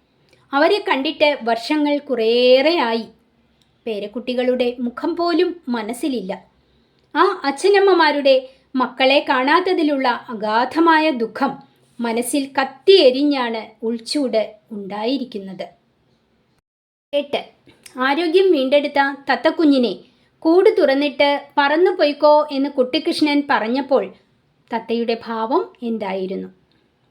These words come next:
ഉത്തരം, തത്തക്കുഞ്ഞ് ഒന്നും മനസ്സിലാവാത്തതുപോലെ കുട്ടിക്കൃഷ്ണന്റെ നേർക്ക് മിഴിച്ചു നോക്കി. "നിങ്ങൾ എന്നെ ഉപേക്ഷിക്കുകയാണോ?" എന്നൊരു ദീനഭാവം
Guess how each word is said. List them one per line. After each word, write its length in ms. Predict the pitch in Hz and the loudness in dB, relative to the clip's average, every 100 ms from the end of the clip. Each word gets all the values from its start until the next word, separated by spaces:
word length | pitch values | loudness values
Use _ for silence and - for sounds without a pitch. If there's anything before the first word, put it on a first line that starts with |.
| _ 285 | _ -6
ഉത്തരം, 340 | 294 254 185 - _ _ _ - | -2 -2 -2 -12 _ _ _ -2
തത്തക്കുഞ്ഞ് 640 | 330 330 427 339 294 277 262 | 0 2 2 2 2 2 0
ഒന്നും 460 | 269 302 339 359 | 2 4 4 4
മനസ്സിലാവാത്തതുപോലെ 1400 | 320 247 285 381 349 294 285 277 254 254 254 240 233 247 - 277 | 4 2 0 2 2 2 -2 -2 -4 -2 -2 -2 -4 -6 -12 -8
കുട്ടിക്കൃഷ്ണന്റെ 720 | 240 330 359 359 330 302 294 | -4 0 0 2 2 4 2
നേർക്ക് 480 | 247 233 233 220 220 | 0 -4 -2 -2 -2
മിഴിച്ചു 520 | 233 240 285 - 330 | -4 -4 -6 -6 -2
നോക്കി. 460 | 262 196 190 185 - _ _ _ _ _ _ | -2 -2 -10 -18 -20 _ _ _ _ _ _
"നിങ്ങൾ 320 | 226 214 233 277 | -8 -4 -2 0
എന്നെ 320 | 254 277 294 - - | 0 -2 -4 -10 -10
ഉപേക്ഷിക്കുകയാണോ?" 1300 | 247 220 254 - 392 403 403 359 247 262 277 - - - | -2 2 4 4 2 4 4 4 4 2 0 -2 -8 -8
എന്നൊരു 460 | 233 240 240 233 233 _ - | -4 -2 -2 -4 -8 _ -12
ദീനഭാവം 1080 | 208 220 226 262 339 359 233 226 254 - _ | -6 -4 -2 0 0 -2 -4 0 0 -4 _